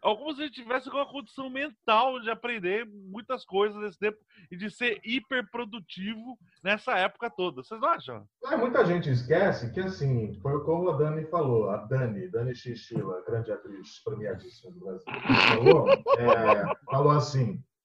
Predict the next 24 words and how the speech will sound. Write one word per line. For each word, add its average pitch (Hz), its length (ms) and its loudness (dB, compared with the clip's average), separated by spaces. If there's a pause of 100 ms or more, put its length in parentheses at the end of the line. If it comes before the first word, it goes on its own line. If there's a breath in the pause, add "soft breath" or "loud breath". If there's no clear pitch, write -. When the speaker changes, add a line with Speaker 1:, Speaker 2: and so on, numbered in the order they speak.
(380)
Speaker 2:
é, 107 440 -4
eu 139 60 -2
não 202 160 -2
parei. 180 500 2 (380)
Pô, 156 200 2
a 139 140 0
gente - 360 -4
tá 156 340 6
em 101 640 -2 (440)
quarentena, 117 720 -4 (180)
não 95 140 -8
é? - 160 -2 (500)
E, 110 340 -2 (100)
e, 104 680 -10 (420)
e 127 100 -8 (100)
trabalhando, 262 720 -4
quer 123 80 -2
dizer, 107 160 -4
de - 80 -14
segunda 131 480 -2
a 104 40 -2
sexta, 175 600 -2 (180)
não 180 120 -8
é? 135 180 -4